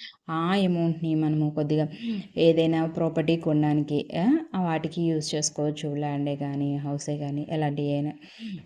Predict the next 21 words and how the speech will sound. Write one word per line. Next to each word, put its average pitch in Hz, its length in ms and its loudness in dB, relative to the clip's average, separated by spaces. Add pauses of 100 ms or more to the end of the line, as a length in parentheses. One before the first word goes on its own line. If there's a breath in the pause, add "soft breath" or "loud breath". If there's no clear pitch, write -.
కొనుక్కోవడానికి 170 600 2
యూజ్ 175 380 2
చేసుకోవడానికి 151 540 -2
అయితే 170 220 -2 (120)
అవకాశం 147 440 -4
ఉంటుంది. 147 360 -2 (520 loud breath)
So 220 100 2
మనం 185 300 2
తక్కువ 180 320 0
పొదుపు 175 400 -2
చేసినా 175 280 -4
కూడా 165 280 -4 (100)
ఎక్కువ 170 240 -2
మొత్తం 165 400 -2
చేసుకోవాలనుకున్నప్పుడు 160 920 -4
కొంచెం 170 560 -4
తెలివితోనే 156 720 -2
ఇన్వెస్ట్‌మెంట్ 156 540 0
అనేది 156 220 -2 (100)
చేసుకోవాల్సి 151 520 -2
ఉంటుంది. 147 360 -2